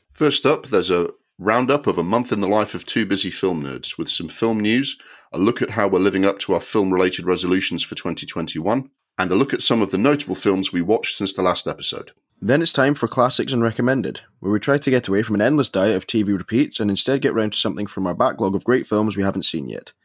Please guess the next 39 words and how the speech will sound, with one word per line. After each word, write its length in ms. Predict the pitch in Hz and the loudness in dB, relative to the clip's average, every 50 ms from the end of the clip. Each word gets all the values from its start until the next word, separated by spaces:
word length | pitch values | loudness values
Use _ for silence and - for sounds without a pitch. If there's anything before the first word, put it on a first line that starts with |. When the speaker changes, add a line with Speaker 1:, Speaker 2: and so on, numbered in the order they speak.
| _ _ | _ _
Speaker 2:
This 200 | - 156 156 - | 0 0 2 4
month 240 | - 127 131 - - | 2 2 2 2 0
we're 80 | - 113 | 2 2
looking 220 | 113 - - 104 | 2 2 0 0
at 80 | - - | 0 -2
The 60 | 107 | -4
Constant 420 | - - 127 113 - - 113 82 | 0 0 0 0 0 -2 0 2
Gardener, 460 | 104 98 87 82 78 73 69 - - _ _ | 2 2 2 2 -2 -4 -6 -8 -12 _ _
the 100 | 95 80 | 0 2
Oscar-winning 480 | - 123 127 - 127 113 110 107 104 107 | 2 2 2 0 0 0 2 2 2 2
adaptation 540 | 107 107 98 - - 107 95 95 - 101 | 2 2 0 0 0 0 0 0 -2 -2
of 60 | 90 92 | -2 -2
a 60 | 87 | -2
John 220 | - 101 101 101 | -2 -2 0 0
le 80 | 98 92 | -2 -2
Carre 260 | - 101 98 87 78 | -2 -2 -2 -2 -2
novel. 300 | 71 69 - 62 67 - _ _ _ _ _ | -4 -8 -10 -12 -14 -18 _ _ _ _ _
Speaker 1:
Our 140 | - 107 110 | 0 0 2
Hidden 280 | 117 147 151 151 143 127 | 2 2 2 2 2 2
Gem 240 | 143 131 127 135 | 2 2 2 0
feature 520 | 127 - 131 120 117 - - 113 113 117 113 - | 0 0 -2 -2 -2 0 0 2 2 2 0 -2
draws 320 | - - 110 113 110 101 - | -4 0 2 2 2 2 4
your 100 | 104 98 | 2 2
attention 400 | 95 - 117 110 113 - - 107 | 2 2 -2 0 0 -2 -2 -2
to 140 | - - 87 | -2 0 0
a 60 | 87 | 2
lesser-known 440 | 98 107 - - - 101 95 90 82 | 2 2 2 0 0 0 0 0 -2
film 280 | - - 110 110 113 110 | -2 -2 0 0 0 -2
that 120 | - - | -2 -4
deserves 360 | - 87 - 98 95 90 - | -4 -2 2 2 2 2 0
a 60 | 90 | 0
wider 340 | 85 92 90 87 80 78 80 | 2 2 2 2 2 2 0
audience, 420 | 80 78 76 67 64 67 69 - - | 0 0 -2 -4 -6 -6 -8 -8 -6
which 200 | - - - - | -6 -6 -2 0
this 240 | 117 123 - - | 2 0 2 0
month 240 | 92 85 95 98 - | -2 -2 -2 -2 -4
is 160 | 78 - - | -4 -4 -2
The 80 | 90 82 | -2 -2
Illusionist, 640 | 85 87 95 92 82 67 64 64 - - - - | 2 2 2 2 0 -2 -6 -8 -8 -10 -10 -12